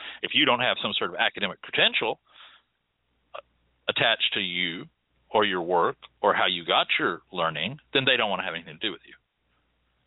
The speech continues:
So both sides fight here. This isn't just everybody that reads the book, goes to workshop is golden and wonderful, and everybody that learned from at home is a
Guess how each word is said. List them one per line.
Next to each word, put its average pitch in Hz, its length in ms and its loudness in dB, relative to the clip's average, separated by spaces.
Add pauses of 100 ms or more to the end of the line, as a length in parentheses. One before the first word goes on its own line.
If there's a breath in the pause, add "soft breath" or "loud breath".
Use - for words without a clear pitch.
So 127 60 2
both 247 340 2
sides 220 360 0
fight 151 280 -2
here. 80 220 -20 (500)
This 139 160 -10
isn't 165 400 0
just 139 240 -6 (240 loud breath)
everybody 90 320 -4
that 92 100 -8
reads 92 220 -10
the 104 80 -14
book, 85 320 -10
goes 85 240 -10
to 87 80 -14
workshop 85 380 -14
is 85 100 -6
golden 82 400 -8
and 73 80 -20
wonderful, 107 480 -2
and 101 80 -2
everybody 82 320 -2
that 80 160 -12
learned 87 240 -6
from - 180 -20
at - 80 -14
home 101 300 2
is 73 80 -12
a - 140 -12